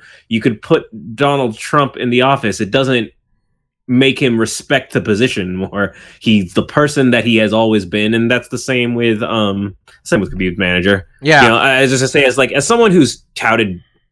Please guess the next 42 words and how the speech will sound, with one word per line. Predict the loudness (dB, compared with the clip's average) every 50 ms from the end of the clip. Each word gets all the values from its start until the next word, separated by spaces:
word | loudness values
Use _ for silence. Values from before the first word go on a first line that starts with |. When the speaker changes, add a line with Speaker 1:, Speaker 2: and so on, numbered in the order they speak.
| _ -10
Speaker 1:
Khabib | -4 -4 -4 -4 -4
for | -4 -4
years, | 0 2 2 4 4 4 2 2 0 -6 _ _ _ _ _ _ _ 0
the | 0 2
one | 4 4 2 2 0
I've | 0 -2 -4 -4
got, | -4 -8 -10 -8 -4 -2
long | 2 2 2 2 2 2
before | 0 0 0 2 2
he | 2
got | 2 -2
the | -4 -6
title | -6 -4 -4 -4 -2
fight, | -2 -4 -4 -4
I | -6
called | -6 -2 0 0 0 0
him | 0 0
the | 0 -2
champion | -2 -2 -4 -2 -2 -2 -2 -2
in | -2 -2
waiting. | 0 0 2 2 0 -2 -2 -6 -10 _ _ _ -20 -6
As | -2 0 0 0 -2 -6 -14 -10
great | -2 2 4 4 4 4
as | 2 0
Conor | 0 -2 -2 0 0 -2 -2
was, | 0 0 2 2 0 -2 -6 -10
Khabib | -4 -2 -2 0 0
was | -2 -4 -4 -2
always | 0 2 2 4 4 2 2 2
gonna | 2 2 2 2
beat | 4 2 2 2
him. | 2 0 -2 -4 -6 -10 _ _ -20 -20 -10 -2
Khabib | 2 4 4
was | 4 4 4
this | 2 0 0
inevitable | 0 2 2 2 2 2 0 -2 -4 -6
force, | -8 -4 -2 0 2 2 0 -2 -4
but | -6 -4 -4 -2
now | 0 0 2 2
that | 2 2 2 0
he's | 0 -4 -4
here, | -4 -2 0 2 4 4 2 2 0